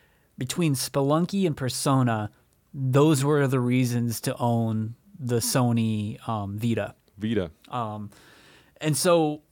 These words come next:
Speaker 1: yeah, playing Persona five on the PlayStation five, I played through it, really enjoyed it. But, and I think I,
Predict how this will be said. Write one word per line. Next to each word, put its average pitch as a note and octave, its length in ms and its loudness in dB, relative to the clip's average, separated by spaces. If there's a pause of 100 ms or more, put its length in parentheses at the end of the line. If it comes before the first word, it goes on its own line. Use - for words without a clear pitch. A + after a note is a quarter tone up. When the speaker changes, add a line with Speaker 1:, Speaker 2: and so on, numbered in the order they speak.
(140)
Speaker 1:
yeah, G3 460 0
playing G3+ 360 0
Persona G#3 360 0
five F#3 340 0
on E3 80 0
the C#3+ 80 2
PlayStation F3 580 -2
five, B2 500 2
I D3 120 -2
played F#3+ 360 -2
through B2 260 0
it, A2+ 220 -6 (180)
really F3 460 2
enjoyed C3 560 4
it. G#2 240 -2 (520)
But, C3+ 500 0 (120)
and D3+ 160 0
I C#3+ 60 4
think A3 240 2
I, D#3+ 160 4